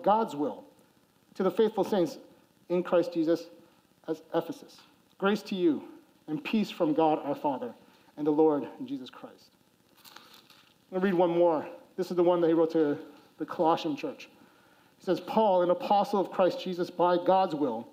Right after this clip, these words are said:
and Timothy, our brother, to the saints in Christ at Colossae,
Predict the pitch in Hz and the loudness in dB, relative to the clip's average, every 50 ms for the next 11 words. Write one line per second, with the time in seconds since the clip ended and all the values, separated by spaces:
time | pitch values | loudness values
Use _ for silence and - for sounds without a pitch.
0 | - _ 160 160 160 - - 214 190 175 - 151 135 135 117 156 156 135 107 - | -16 _ -6 -6 -2 0 2 2 2 0 0 -2 -2 0 0 0 0 0 -2 -6
1 | - - - - _ _ _ _ _ _ _ _ _ _ - 196 196 180 - - | -14 -20 -20 -20 _ _ _ _ _ _ _ _ _ _ -4 -2 -2 0 2 4
2 | 247 254 269 269 269 - - - 220 240 247 247 - - 214 208 202 - - - | 4 4 4 2 -2 -6 -2 0 2 2 2 0 0 0 0 0 0 -2 -2 0
3 | 190 180 180 180 - - 196 190 185 190 185 - - 160 127 117 | 0 0 0 0 -4 -2 0 2 2 2 0 0 -2 -2 -2 -2